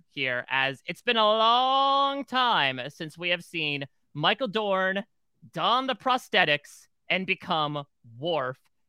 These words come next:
And indeed, Worf is back here. You mentioned, you know, everyone having their captaincy. I do believe a novel that came out around the time of Picard season one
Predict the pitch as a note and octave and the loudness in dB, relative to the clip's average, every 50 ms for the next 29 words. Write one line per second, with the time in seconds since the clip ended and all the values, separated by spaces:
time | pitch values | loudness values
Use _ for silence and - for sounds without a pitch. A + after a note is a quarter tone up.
0 | _ - D3+ F3 G3 F#3+ F3 - G#3 G#3+ G3 D#3 C#3 C3+ D#3 F3+ G3+ G3 - - | _ -4 -2 -2 -2 -4 -6 -6 -8 -10 -10 -10 -10 -6 -4 -2 -2 -4 -6 -8
1 | E3+ E3+ D#3+ D3 C3+ C#3+ C#3 D3 D#3+ - _ - C#3 B2+ B2+ B2+ _ _ _ _ | -8 -8 -8 -6 -4 -2 0 0 -2 -2 _ -10 -10 -10 -10 -10 _ _ _ _
2 | _ _ - G3+ A3+ G#3 G#3+ A3+ A#3+ A#3 - B3+ A#3 A#3 A3+ G#3+ G3+ G3+ - F3+ | _ _ -8 -4 0 2 2 2 0 -2 -6 -8 -6 -4 -4 -2 -2 0 0 -2
3 | F#3 G#3 G#3 G3+ G3 F#3+ G3 F#3+ F#3+ F3+ F3 E3+ - - E3+ D#3+ D#3 - F3 E3+ | -2 -2 -4 -4 -2 0 0 0 0 -2 -4 -6 -2 0 0 0 0 0 -4 -10
4 | E3+ - - F#3 F3 F3 - D#3+ E3 C#3+ F#3 A3 G3 G#3+ G3 F#3+ G3+ A3 G#3 F#3 | -8 -6 -6 -4 -4 -2 -2 -2 -2 -2 -4 -8 -6 -6 -6 -4 -4 -4 -4 -4
5 | D#3 C#3+ C#3 C#3 C3+ D3 E3 G3+ A3 G3+ F#3+ E3+ - F#3+ F3+ F3+ F3 D#3+ D#3 D3+ | -4 -2 -2 0 0 0 -2 -4 -4 -4 -4 -6 -6 -6 -6 -4 -4 -2 -2 -2
6 | D3+ C#3+ C3+ - D#3 C#3+ D3 D3+ C#3+ - C#3 - - D3 D3 C#3+ - D#3 C#3+ C3 | -2 -4 -4 -6 -4 -4 -4 -4 -6 -10 -12 -10 -6 -6 -6 -6 -6 -10 -10 -10
7 | C3+ B2 C3 C3+ C#3 C#3 | -10 -8 -6 -6 -4 -6